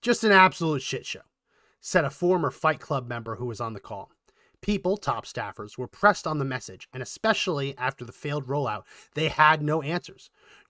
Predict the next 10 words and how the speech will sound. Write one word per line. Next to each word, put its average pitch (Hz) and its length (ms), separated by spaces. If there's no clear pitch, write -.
During 190 300
a 143 100
particularly 254 1000
bizarre 143 580
portion 170 420
of 120 40
the 117 80
meeting, 110 360
Bill 226 240
Mitchell 190 400